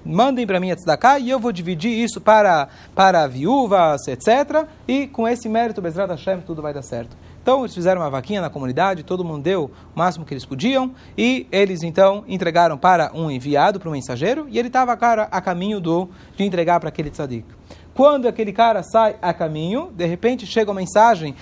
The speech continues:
lá de longe do rei, chegou uma carta que ele anulou o decreto de aniquilação aos judeus. Tá bom? O que aconteceu agora? Eles descobriram que essa carta já tinha sido feita três dias antes.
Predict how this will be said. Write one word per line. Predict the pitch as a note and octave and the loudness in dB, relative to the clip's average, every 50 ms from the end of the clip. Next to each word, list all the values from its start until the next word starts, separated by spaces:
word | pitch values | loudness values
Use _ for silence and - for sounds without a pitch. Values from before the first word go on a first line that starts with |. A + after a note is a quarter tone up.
| - - - | -20 -14 -2
lá | - F3+ G#3+ B3+ B3+ | 2 6 6 6 6
de | G#3 F#3+ F#3+ | 4 2 0
longe | F#3 A3 A#3+ A#3 F#3+ F#3 | 0 0 0 -2 -4 -4
do | E3 D#3+ | -4 -2
rei, | D3 D#3 F#3 G3+ A3 D4+ E4+ E4+ - - - - - | 2 4 4 4 4 2 0 -4 -8 -14 -20 -20 -12
chegou | - - E3 D3+ F3 G#3+ | -6 -4 0 0 2 2
uma | G#3+ G#3 | 2 2
carta | F#3 - A#3+ C#4 D4+ C#4+ A#3 B3 B3+ B3+ B3+ - - - | 4 6 6 6 6 4 2 -2 -2 -4 -4 -8 -18 -8
que | - - | 0 2
ele | G#3 G#3+ A3 G#3 G#3 G#3+ - | 4 4 4 2 0 -4 -4
anulou | - G3 F#3+ F#3+ F#3 F3 E3+ F#3 F#3 F3+ - | -2 -2 -2 -2 -2 -2 -2 -2 -2 -2 -4
o | D#3+ | -4
decreto | D#3 D#3+ D3+ - D3 D3 D3 - C#3+ | -4 -4 -4 -2 -2 -4 -4 -4 -6
de | C#3+ | -8
aniquilação | C#3 C#3 C3+ - C3+ B2+ B2+ - - C#3 C3+ C#3+ - | -8 -6 -6 -6 -6 -6 -6 -4 -6 -6 -6 -6 -6
aos | - C3 B2+ | -8 -8 -6
judeus. | B2 B2+ A#2+ A#2 A#2 A2+ A2 - - - - - - - - - | -8 -10 -12 -12 -12 -14 -14 -16 -18 -18 -20 -20 -20 -20 -12 -4
Tá | F3+ | 2
bom? | F#3+ C4 D4 | 2 2 2
O | D4 - - - - - - - - - - - - | 2 -4 -16 -20 -20 -20 -20 -20 -20 -20 -20 -20 -4
que | - F#3+ | -2 0
aconteceu | F#3 E3+ F#3 E3 D#3+ C#3+ - D#3+ D3 | 0 0 -2 -4 -4 -4 -2 -2 -2
agora? | C#3 C#3+ C#3 C#3+ E3 G3+ G3+ - - - - - - - - - - - - - - - - - - - - - | 0 0 0 0 -2 -4 -8 -12 -20 -20 -20 -20 -20 -20 -20 -20 -20 -20 -20 -20 -20 -20 -20 -20 -20 -16 -8 -6
Eles | C3 B2+ B2+ | -6 -6 -4
descobriram | D3 D3+ - - F3+ D#3+ F#3+ B3+ C#4 B3 G3 | -6 -8 -8 -8 -6 -4 -4 -4 -4 -4 -4
que | - - | -4 -4
essa | F3 - - G3 | -4 -4 -6 -6
carta | F#3+ - A3 - - - G3+ | -2 0 0 0 0 -2 -6
já | E3+ E3+ E3 | -8 -8 -8
tinha | - - G#3 F#3+ | -8 -6 -6 -6
sido | G3+ - G3+ F#3+ | -6 -6 -8 -8
feita | F#3 - - B3 C4+ C4 - A3 | -4 0 0 0 0 0 -2 -6
três | G3+ - A3 A#3+ B3 A#3 G3 | -4 -2 0 0 0 0 -2
dias | F#3+ A3+ A3+ G3+ | -2 -2 -2 0
antes. | G3 G3 F#3+ F3+ D#3+ D#3+ C#3+ - - - | 0 0 -2 -2 -6 -12 -18 -20 -20 -20